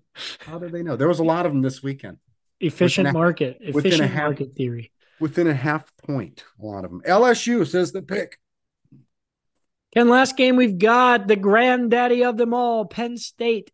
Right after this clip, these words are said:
Speaker 1: at Utah.
Speaker 2: Minus three.
Speaker 1: Oh, very close. It's minus two and a half.
Speaker 2: Minus two and a half. Give me Utah.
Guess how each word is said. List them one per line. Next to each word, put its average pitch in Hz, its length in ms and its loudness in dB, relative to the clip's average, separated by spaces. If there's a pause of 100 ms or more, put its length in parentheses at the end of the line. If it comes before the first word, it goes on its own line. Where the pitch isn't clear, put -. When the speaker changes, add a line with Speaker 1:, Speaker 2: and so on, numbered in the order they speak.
Speaker 1:
at 202 380 -6
Utah. 156 880 0 (1160)
Speaker 2:
Minus 208 460 -2
three. 117 400 -8 (680)
Speaker 1:
Oh, 165 120 0
very 143 340 2
close. 135 440 -8
It's 139 220 -8
minus 165 520 -2
two 160 200 -6
and 147 100 -6
a 131 60 -8
half. 117 380 -14 (420)
Speaker 2:
Minus 98 220 -18
two 101 140 -18
and 95 120 -16
a 85 40 -16
half. 85 120 -20
Give 175 140 -2
me 202 60 -2
Utah. 139 400 -4